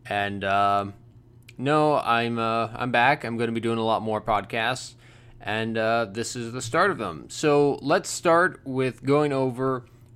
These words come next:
Rios Alvarado three. Mike Alvarado does not like to train. The,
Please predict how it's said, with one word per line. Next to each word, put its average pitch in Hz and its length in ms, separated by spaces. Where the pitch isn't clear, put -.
Rios 143 440
Alvarado 120 560
three. 110 560
Mike 311 180
Alvarado 185 540
does 131 200
not 139 200
like 123 180
to 113 100
train. 67 480
The, 190 260